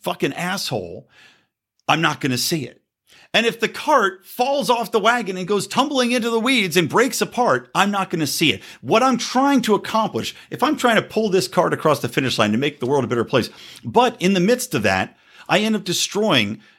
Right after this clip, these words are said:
millions of, of people's prosperity. I end up setting humanity back decades.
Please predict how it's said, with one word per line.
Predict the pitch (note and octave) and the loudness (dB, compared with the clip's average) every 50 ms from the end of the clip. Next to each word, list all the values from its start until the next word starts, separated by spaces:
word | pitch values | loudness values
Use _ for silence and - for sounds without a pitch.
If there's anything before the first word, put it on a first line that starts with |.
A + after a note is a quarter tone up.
| _ _ _ _ _ - | _ _ _ _ _ -4
millions | C3+ C3 D3 E3+ A3+ D4 D#4 D#4 C4 G3+ D3 B2 A2 G#2 F#2 - | 0 0 2 4 4 4 4 4 2 2 2 2 2 0 -2 -4
of, | - C3 A#2 A2 - _ - | -4 -4 -6 -6 -8 _ -6
of | - C3 A2 A2 - _ | -4 -4 -4 -6 -12 _
people's | - G#3 G#3+ - D#3+ C3 - | -4 -4 -2 -2 -2 -4 -2
prosperity. | - D3+ A#2+ - - - G#3+ G#3+ G#3+ G3+ G#3 G3 | 0 0 0 0 0 2 2 2 2 2 2 2
I | E3+ D3+ | 4 4
end | E3 F3+ E3+ | 4 4 2
up | C#3 B2+ - - | 0 -2 -4 -12
setting | - - - - A3+ G#3 G#3 F3+ | -10 -6 -2 0 0 0 0 -2
humanity | C#3 C#3 C3 F#3+ G#3+ G3+ F3+ D#3+ C3 | -2 -2 -2 0 0 0 0 -2 -2
back | A2+ - F3 F3+ F3 - - | 0 0 0 0 0 0 0
decades. | G#3 G3+ G#3 - F#3 F3+ F3 | 0 0 2 2 2 2 2